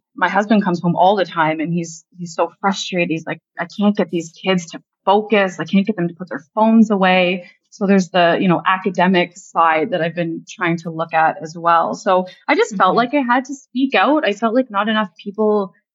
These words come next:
Speaker 1: are aware, or people are aware, but they really don't know the extent of it, or they don't know what to do about it.
Speaker 2: Mm-hmm.
Speaker 1: So that's, that's why I am here.
Speaker 2: Yeah. So a quick question, quick side question, the phone usage in classrooms. I find this to be fascinating because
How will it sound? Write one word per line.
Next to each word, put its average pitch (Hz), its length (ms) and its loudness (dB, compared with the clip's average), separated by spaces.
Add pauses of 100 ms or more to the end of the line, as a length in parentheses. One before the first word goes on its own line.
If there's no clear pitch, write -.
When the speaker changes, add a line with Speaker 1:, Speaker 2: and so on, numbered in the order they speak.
(100)
Speaker 1:
are 196 140 0
aware, 196 380 4
or 226 120 0
people - 320 4
are 214 220 6
aware, 240 420 4
but 214 140 -4
they 202 120 0
really 208 340 -4 (380)
don't 214 220 -2
know 202 120 4
the 202 100 2
extent 185 420 -2
of 196 80 -8
it, 220 80 -2
or 220 80 -2
they 185 80 -2
don't 190 200 -4
know 294 60 -4
what 180 120 -2
to 180 100 -10
do 175 340 -2
about 120 300 -2
it. 98 140 -6 (360)
Speaker 2:
Mm-hmm. 196 300 -4 (180)
Speaker 1:
So - 300 -4
that's, 208 500 0 (240)
that's 269 320 -2
why 262 320 4
I 226 220 2
am 208 160 -2
here. 190 580 -2 (260)
Speaker 2:
Yeah. 247 520 2
So 240 520 0 (260)
a 226 100 4
quick 294 240 0
question, 269 440 0
quick 294 200 -8
side 202 300 0
question, 156 400 -2
the 170 80 -6
phone 240 380 2
usage 214 360 4
in 160 160 -4
classrooms. 160 840 -2
I 269 220 0
find 440 320 -2
this 254 120 0
to 226 100 -4
be 180 140 -6
fascinating 160 680 -2
because 175 560 -2